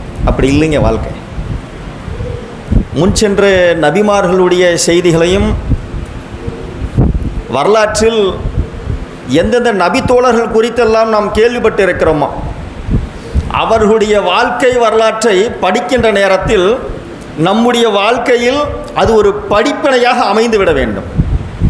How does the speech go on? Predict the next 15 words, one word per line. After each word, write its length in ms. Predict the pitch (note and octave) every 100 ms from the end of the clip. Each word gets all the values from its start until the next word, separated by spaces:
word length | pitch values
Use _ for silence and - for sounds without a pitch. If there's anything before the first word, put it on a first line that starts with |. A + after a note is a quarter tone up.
| - - - - - - - -
உண்மையிலேயே 540 | E3+ B3+ C#4+ C#4 C#4+
அப்படிதான் 560 | C#4 C#4 C4+ B3+ C4+ B3+
நாம் 140 | A#3+ A#3+
இருக்கிறோமா 480 | C4 C4 B3+ A#3+ A3+ G#3+
என்றால் 420 | G3+ C4+ A#3+ A#3 D4+ - - - - - -
மிகவும் 480 | C#3+ F3+ G#3+ A3+ A3+
குறைவுதான். 460 | F3+ D#3+ C#3 G#2+ - - - - - - - - - - - - - - - - - - - -
சில 240 | - A3 G3
வாரங்களாகவே 840 | F#3+ A#3+ B3 B3+ B3 A3 A#3+ B3 B3
உங்களுக்கு 480 | A#3 G#3 G#3+ B3+ B3+ G#3+ D4+ - - - - - - - -
சஹாபாக்கள் 640 | G3 B3+ C#4+ C4+ C4+ B3
குறித்த 240 | A#3+ A#3 A#3
தகவல்கள்லாம் 600 | A3 G#3+ B3 A#3+ A#3 B3
சொல்லிட்டு 280 | A#3+ B3 A#3 F3+
வந்தோம். 240 | B2+ -